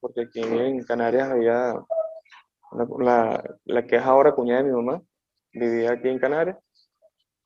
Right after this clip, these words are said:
y ella me dijo como que, "No, bueno, yo, yo te recibo, pues".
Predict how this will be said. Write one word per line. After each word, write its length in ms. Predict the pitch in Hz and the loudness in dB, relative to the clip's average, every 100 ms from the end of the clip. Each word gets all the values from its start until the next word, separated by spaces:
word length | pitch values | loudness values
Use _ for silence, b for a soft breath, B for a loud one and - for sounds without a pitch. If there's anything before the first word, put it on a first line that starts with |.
| - | -4
y 640 | 127 123 120 117 113 117 - _ _ _ _ _ _ - | 0 2 2 0 -4 -8 -12 _ _ _ _ _ _ -2
ella 280 | 120 117 | 2 4
me 160 | 117 120 | 4 4
dijo 200 | 117 120 | 4 4
como 160 | 143 123 | 2 4
que, 100 | 113 | 2
"No, 120 | 143 | 4
bueno, 220 | 175 131 | 4 4
yo, 140 | 113 113 | 2 0
yo 180 | 110 117 | 0 2
te 80 | |
recibo, 440 | 139 143 - 139 107 | 2 0 2 2 4
pues". 180 | 113 | 0